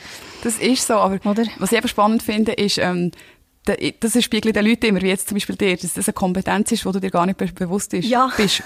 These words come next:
Speaker 1: Du hast sie und du denkst, ah, also viele Leute denken, er oder ich auch, ah, das kann ja jeder.
Speaker 2: Mhm.
Speaker 1: Und das Schöne finde ich dann, wenn ich mit den Leuten arbeite, ihnen mal zeige, hey, das ist eigentlich eine ma-, mega Begabung, die du da hast.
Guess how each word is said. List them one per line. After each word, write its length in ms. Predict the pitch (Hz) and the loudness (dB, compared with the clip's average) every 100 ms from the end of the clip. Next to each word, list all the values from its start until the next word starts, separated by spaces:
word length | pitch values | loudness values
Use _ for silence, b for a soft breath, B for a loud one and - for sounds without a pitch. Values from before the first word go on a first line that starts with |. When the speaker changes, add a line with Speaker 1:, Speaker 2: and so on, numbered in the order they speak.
| - | 2
Speaker 1:
Du 100 | 254 | 4
hast 280 | 240 247 - | 4 4 2
sie 60 | 359 480 _ | 0 -2 _
und 120 | - 220 | -4 -2
du 40 | |
denkst, 340 | 214 202 196 - B B | 2 2 0 -6 B B
ah, 240 | - 226 233 | 0 2 2
also 260 | - 202 | 0 -4
viele 160 | - 247 | 0 0
Leute 120 | 254 | 0
denken, 280 | 196 190 202 | -2 -4 -2
er 100 | 196 | -2
oder 120 | 185 | -2
ich 160 | 180 196 | -2 -2
auch, 140 | 208 B - | -2 B -8
ah, 80 | |
das 200 | 156 170 | -4 -4
kann 100 | - 160 | -4 -4
ja 60 | |
jeder. 400 | 156 160 175 151 - b b | -2 0 0 -2 -6 b b
Speaker 2:
Mhm. 200 | 233 226 | 2 4
Speaker 1:
Und 100 | 285 | 4
das 40 | 320 | 4
Schöne 200 | 202 240 | 2 2
finde 200 | 220 208 | 0 0
ich 40 | 196 | 0
dann, 160 | 196 | 0
wenn 100 | 208 | 2
ich 40 | 202 | 0
mit 100 | 196 | 0
den 80 | |
Leuten 220 | 202 226 196 | 0 0 0
arbeite, 240 | 208 214 | 0 0
ihnen 140 | 196 | 0
mal 120 | 190 175 | 0 0
zeige, 280 | 185 175 | -4 -2
hey, 260 | 175 190 170 B B | 0 0 -2 B B
das 120 | - 180 | -8 -2
ist 40 | |
eigentlich 180 | 185 180 | 0 2
eine 100 | 175 | 2
ma-, 160 | 165 - | 2 4
mega 320 | 185 185 202 | 2 2 0
Begabung, 460 | 190 185 165 190 208 | 0 2 2 2 -2
die 80 | 185 | -2
du 80 | 202 | 0
da 140 | 170 | 0
hast. 440 | 190 185 156 - | 2 2 2 -2